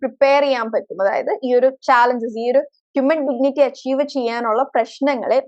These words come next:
മറികടക്കാൻ സോഷ്യൽ വർക്കേഴ്സിന് എന്തൊക്കെ കാര്യങ്ങളാണ് ശ്രദ്ധിക്കാൻ കഴിയുക. ഇത്രയും കാര്യങ്ങളാണ് നമ്മൾ യൂണിറ്റ്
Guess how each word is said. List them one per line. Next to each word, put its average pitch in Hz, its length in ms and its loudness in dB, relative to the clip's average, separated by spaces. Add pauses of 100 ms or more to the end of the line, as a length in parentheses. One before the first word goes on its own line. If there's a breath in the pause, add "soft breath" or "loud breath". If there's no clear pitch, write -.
(140)
മറികടക്കാൻ 277 840 -2 (320)
സോഷ്യൽ 302 300 2 (100)
വർക്കേഴ്സിന് 233 560 -2
എന്തൊക്കെ 277 340 0 (100)
കാര്യങ്ങളാണ് 214 600 -4
ശ്രദ്ധിക്കാൻ 208 460 -4 (100)
കഴിയുക. 135 280 -6 (560)
ഇത്രയും 302 280 0
കാര്യങ്ങളാണ് 254 520 0
നമ്മൾ 226 180 -2 (100)
യൂണിറ്റ് 233 340 -6